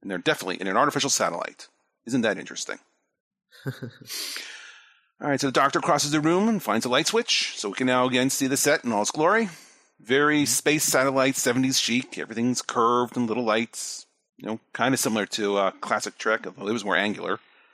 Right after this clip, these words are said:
Speaker 1: This is all nice curves. And... Harry goes
Speaker 2: Mm-hmm.
Speaker 1: over to where the Doctor is, and he starts, again, messing around with the controls. Um, while he's over there, a hidden door then opens over where Sarah Jane is still standing.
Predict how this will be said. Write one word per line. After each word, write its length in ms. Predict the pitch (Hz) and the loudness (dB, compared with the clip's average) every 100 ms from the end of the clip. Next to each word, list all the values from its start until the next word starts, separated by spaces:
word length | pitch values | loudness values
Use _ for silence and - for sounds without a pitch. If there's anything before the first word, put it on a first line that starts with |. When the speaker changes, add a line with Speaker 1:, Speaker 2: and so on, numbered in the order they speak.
| _ _ | _ _
Speaker 1:
This 100 | 123 | -10
is 120 | 110 107 | -2 0
all 160 | 98 | 0
nice 260 | 104 95 - | 0 -4 -6
curves. 680 | - - 123 104 92 95 | -8 -2 0 0 -4 -12
And... 280 | - - - _ _ _ _ _ _ _ _ _ _ - - - - - - - _ - | -12 -16 -20 _ _ _ _ _ _ _ _ _ _ -20 -18 -18 -20 -18 -20 -20 _ 0
Harry 140 | 139 | 2
goes 160 | 135 139 | 4 2
Speaker 2:
Mm-hmm. 60 | 143 | 2
Speaker 1:
over 100 | 139 | 2
to 80 | |
where 80 | 139 | 0
the 80 | 131 | 2
Doctor 380 | 120 113 135 120 | 2 2 2 0
is, 120 | 135 | 0
and 100 | 113 | 0
he 100 | 131 | 0
starts, 300 | 135 120 - | 2 2 0
again, 400 | - 101 113 160 _ | -4 0 0 -2 _
messing 340 | 95 87 104 | -4 -2 0
around 240 | 107 110 120 | 2 2 2
with 100 | 127 | 0
the 60 | 160 | -4
controls. 540 | 160 156 156 196 - _ _ _ _ _ _ _ _ | 0 2 2 -2 -6 _ _ _ _ _ _ _ _
Um, 320 | 95 98 98 104 | -4 -4 -4 -4
while 120 | 117 | -2
he's 100 | 117 | 0
over 100 | 123 | 2
there, 160 | 135 139 | 2 2
a 60 | |
hidden 280 | 107 131 131 | 0 0 2
door 200 | 135 131 | 2 2
then 140 | 127 120 | 2 2
opens 580 | 117 135 170 - - - _ - | 2 0 -2 -4 -8 -12 _ -8
over 200 | 113 113 | -2 -2
where 140 | 101 | -2
Sarah 220 | - 123 | 0 0
Jane 220 | 113 139 127 | 2 2 0
is 60 | |
still 180 | - 104 | 0 -2
standing. 460 | - 104 92 135 | -2 -2 -2 -4